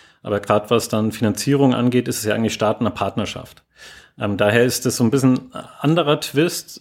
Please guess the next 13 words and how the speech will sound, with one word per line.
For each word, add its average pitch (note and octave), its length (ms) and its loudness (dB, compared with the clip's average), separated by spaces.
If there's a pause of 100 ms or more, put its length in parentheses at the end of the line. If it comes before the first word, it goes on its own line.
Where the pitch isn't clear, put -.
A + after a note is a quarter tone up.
ähm, B2+ 440 0
einfach B2+ 340 -2 (260)
ehrlich C#3+ 460 -2
und B2 140 -2
auf G#2+ 100 -4
Augenhöhe B2 460 2
in A#2+ 80 0
eine G#2+ 120 -2
Partnerschaft B2+ 560 0
einzugehen, B2+ 640 -6 (600)
hat - 160 0
schon A#2 140 0
eine A#2+ 140 -2